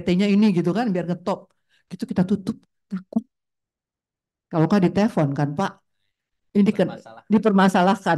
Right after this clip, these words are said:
Speaker 1: gitu kan. Nah, itu, itu yang salah satu mungkin. Ya, jadi kegembiraannya pada saat mission accomplish, itu happy banget. Sangat-sangat happy. Itu aja sih, Dek.
Speaker 2: Ya,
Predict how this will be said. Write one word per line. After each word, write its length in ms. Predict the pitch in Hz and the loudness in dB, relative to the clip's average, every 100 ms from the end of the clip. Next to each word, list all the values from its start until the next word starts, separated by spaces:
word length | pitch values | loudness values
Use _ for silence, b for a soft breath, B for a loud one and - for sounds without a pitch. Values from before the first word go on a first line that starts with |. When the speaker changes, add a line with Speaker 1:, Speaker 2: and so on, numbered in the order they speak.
| 156 | 0
Speaker 1:
gitu 140 | 156 151 | 0 -4
kan. 140 | 156 165 170 | -8 -10 -8
Nah, 100 | 139 139 | -6 -4
itu, 120 | 180 | -2
itu 200 | 139 214 247 | 0 0 0
yang 160 | 208 | 0
salah 240 | 202 170 185 | 2 0 0
satu 400 | 180 180 175 175 | -2 -4 -6 -6
mungkin. 320 | 185 180 151 B B B _ | -6 -6 -8 B B B _
Ya, 160 | - 240 | -2 0
jadi 320 | 226 247 311 302 | 2 0 0 -2
kegembiraannya 880 | 220 226 226 226 226 233 262 330 | 0 2 4 4 2 0 -2 -4
pada 240 | 330 233 226 | -2 0 0
saat 240 | 240 254 254 _ _ | 0 -4 -6 _ _
mission 400 | - 220 226 247 | -2 -2 0 -2
accomplish, 960 | - 185 190 180 185 247 269 - - _ _ _ _ _ _ _ | -2 -4 0 0 0 -2 -4 -14 -20 _ _ _ _ _ _ _
itu 240 | 196 196 226 214 | -10 -4 -4 -4
happy 220 | 185 180 | -2 -2
banget. 260 | 160 131 139 _ _ _ _ _ _ _ _ _ _ _ | -4 -12 -18 _ _ _ _ _ _ _ _ _ _ _
Sangat-sangat 640 | 185 180 190 - 156 160 151 | -4 0 -2 -2 -6 -6 -8
happy. 240 | 131 - - _ _ _ _ _ 190 | -14 -18 -20 _ _ _ _ _ -6
Itu 160 | 185 | -4
aja 160 | 170 185 | -2 -2
sih, 160 | 185 | -4
Dek. 160 | 175 208 - _ _ _ _ _ _ _ _ - | -6 -8 -10 _ _ _ _ _ _ _ _ 0
Speaker 2:
Ya, 400 | 135 139 - | 2 2 0